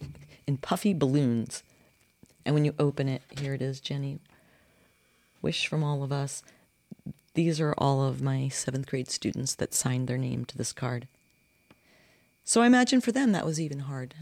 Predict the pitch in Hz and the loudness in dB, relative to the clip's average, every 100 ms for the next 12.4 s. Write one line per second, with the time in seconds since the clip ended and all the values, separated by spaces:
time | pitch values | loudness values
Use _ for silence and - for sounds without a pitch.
0 | 160 165 151 147 - _ - - 165 160 | -8 -6 -6 -6 -12 _ -14 -4 -2 -2
1 | 147 - 151 - 185 196 - - - - | -4 -4 -6 -4 -6 -6 -6 -6 -4 -4
2 | - - 202 - 151 156 349 135 - 160 | -4 -2 -2 -2 0 6 6 4 0 0
3 | 147 - 110 90 98 _ _ - - - | 0 -2 -2 -4 -6 _ _ -20 -20 -20
4 | - _ _ - - 202 202 202 233 226 | -20 _ _ -4 4 6 6 6 6 6
5 | 196 - 151 - - 156 147 147 131 123 | 2 2 -2 0 -2 0 0 -2 -6 -2
6 | 135 135 - - - 127 131 143 160 160 | 0 -2 -6 -8 0 2 2 0 -2 -6
7 | - _ - 127 - 147 127 123 127 127 | -14 _ -12 -10 -6 -4 -2 0 0 -2
8 | - - - 135 - - 127 - - - | -4 -6 -2 -4 -4 -6 -2 -2 -2 0
9 | 127 156 170 - - - _ - 151 151 | 2 0 -2 -8 -20 -20 _ 2 4 6
10 | 151 147 - - _ _ _ _ _ _ | 4 0 -6 -20 _ _ _ _ _ _
11 | _ - 170 - - 156 151 - 143 156 | _ 0 2 2 0 0 0 0 0 0
12 | - 170 170 175 | -2 -2 -2 -2